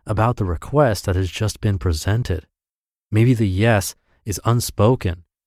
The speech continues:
and there's an assumption that you will just get on and do things, which has been part of the traditional workplace culture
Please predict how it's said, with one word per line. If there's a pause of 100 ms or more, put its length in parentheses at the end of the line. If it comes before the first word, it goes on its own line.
(160)
and
there's
an
assumption
that
you
will
just
get
on
and
do
things,
which
has
been
part
of
the
traditional
workplace
culture